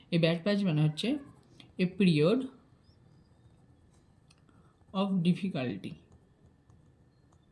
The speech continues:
অর্থাৎ কিছুটা সময় খারাপ যাওয়া, ঠিক আছে, কঠিন সময় যাওয়া। তারপরে হচ্ছে, "A bed of roses", হচ্ছে,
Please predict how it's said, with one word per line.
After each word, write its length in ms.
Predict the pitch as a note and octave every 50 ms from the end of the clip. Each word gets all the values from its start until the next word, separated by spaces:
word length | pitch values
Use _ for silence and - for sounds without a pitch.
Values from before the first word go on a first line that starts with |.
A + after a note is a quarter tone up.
| _ _ _ _ _ _ _ _ _ _ _ - - - - _ - - - _ _ _ _ _ _ _ _ - _ _ -
অর্থাৎ 220 | F3+ - A3+ A3+ A3+ - -
কিছুটা 280 | - F#3+ G3 G#3 A3+
সময় 260 | A3 - G#3 G#3+ B3+ C4
খারাপ 240 | - F#3+ D#3 D3 D3 D3
যাওয়া, 180 | - - F2
ঠিক 160 | E3+ A#3 A#3+
আছে, 260 | D4 C#4+ G#3 F3 D#3+ D#3 - - _ _ _ _ - -
কঠিন 280 | G3 F#3+ G3 G3+ G3
সময় 240 | F3 F3+ D#3+ C#3+ C#3+
যাওয়া। 200 | C#3+ C#3 C#3+ E3 - - - - - - - _
তারপরে 400 | - E3 - F#3+ G3+ G3 - -
হচ্ছে, 220 | F3 F3 - - G3+ G3+ - F#3
"A 20 | F3 F3
bed 140 | F3 F3 F#3+
of 60 | G3 G3+ F3
roses", 300 | D3+ C#3+ C#3 C#3 C#3 D#3
হচ্ছে, 220 | D#3 D#3+ - -